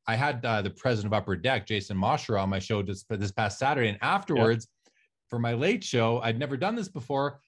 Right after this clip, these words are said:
Speaker 1: I said, "Well, I'm gonna show you guys some cards that I'm taking to the expo." And I just started showing cards for two hours.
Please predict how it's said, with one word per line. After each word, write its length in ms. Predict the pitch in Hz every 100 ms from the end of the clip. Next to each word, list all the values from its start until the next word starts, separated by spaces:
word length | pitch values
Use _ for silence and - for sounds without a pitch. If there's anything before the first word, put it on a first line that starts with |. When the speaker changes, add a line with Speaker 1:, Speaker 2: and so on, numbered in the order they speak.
| _
Speaker 1:
I 20 | 123
said, 120 | 170
"Well, 100 | 208
I'm 120 | 262
gonna 140 | 294
show 180 | - -
you 140 | 156 156
guys 240 | 165 160
some 120 | 156
cards 360 | 117 175 185 -
that 60 |
I'm 120 | 139 123
taking 300 | 147 143 139
to 100 | 135
the 120 | 135
expo." 280 | 180 185 139
And 100 | 127
I 40 |
just 140 | 135
started 180 | - 165
showing 280 | - 156 139
cards 340 | 135 160 156
for 100 | -
two 240 | 123 143 139
hours. 400 | 165 139 135